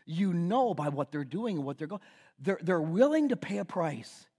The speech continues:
and they pay it. I cannot wait till next week. You have to invite. I promise it's going to be amazing because God is amazing. Count the cost.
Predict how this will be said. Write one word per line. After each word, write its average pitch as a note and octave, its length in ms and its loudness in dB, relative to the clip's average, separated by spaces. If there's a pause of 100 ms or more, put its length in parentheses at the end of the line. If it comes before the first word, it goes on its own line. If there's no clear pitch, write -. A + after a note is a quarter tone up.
(680)
and E3+ 160 4
they A#3+ 160 4
pay G#3+ 360 4
it. D3 120 4
I C#3+ 80 0
cannot C4 480 2
wait A3+ 160 4
till F3+ 140 0
next F3+ 240 0
week. E3+ 160 -4
You E3+ 200 -10
have G3+ 180 6
to G#3+ 120 -6
invite. E3+ 280 4
I C#3+ 60 0
promise G3+ 540 0 (240)
it's - 160 -6
going E3+ 160 -2
to D#3 60 0
be D3 80 2
amazing A#2+ 440 -2
because B2+ 280 -8
God A2+ 160 -2
is G#2+ 100 -10
amazing. F2+ 380 -12 (1040)
Count C#3 320 -6
the D3 60 -12
cost. G#2 520 -16